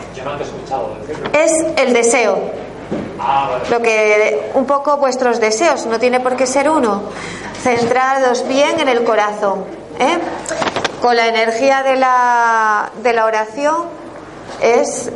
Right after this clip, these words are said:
Speaker 2: eh, después de la energía de la oración, llevamos la atención al corazón y lo deseamos.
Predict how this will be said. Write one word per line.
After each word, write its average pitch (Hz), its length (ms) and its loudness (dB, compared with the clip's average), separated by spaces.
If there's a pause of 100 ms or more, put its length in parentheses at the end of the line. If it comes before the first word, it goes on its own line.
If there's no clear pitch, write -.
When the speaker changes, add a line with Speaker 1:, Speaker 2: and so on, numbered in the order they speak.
(100)
Speaker 2:
eh, 214 180 4
después 214 340 2
de 254 80 2
la 233 80 2
energía 226 300 0
de 254 60 4
la 262 80 4
oración, 302 440 2 (240)
llevamos 220 280 2
la 240 80 0
atención 247 340 2
al 254 100 4
corazón 254 520 0 (120)
y 240 40 -2
lo 208 120 2
deseamos. 185 480 -2